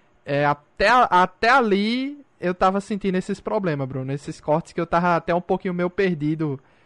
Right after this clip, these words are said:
pensando direito quando isso aqui tá se passando, né? Tal, et cetera.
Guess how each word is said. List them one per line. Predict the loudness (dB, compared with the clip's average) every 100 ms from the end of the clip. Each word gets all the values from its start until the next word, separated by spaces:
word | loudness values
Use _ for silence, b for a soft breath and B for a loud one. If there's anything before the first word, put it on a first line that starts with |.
| _ _
pensando | -6 -4 -2 -2
direito | -2 0 0 0 -4
quando | -6 -2 -2 -2
isso | -4 -4
aqui | -6 -6
tá | -8
se | -8
passando, | -8 -8 -8 -6 -4 -4 -4
né? | -6 -8 _ _ _ _ _ _ _ _
Tal, | -4 -2 -2 -4
et | -8
cetera. | -10 -10 -8 -12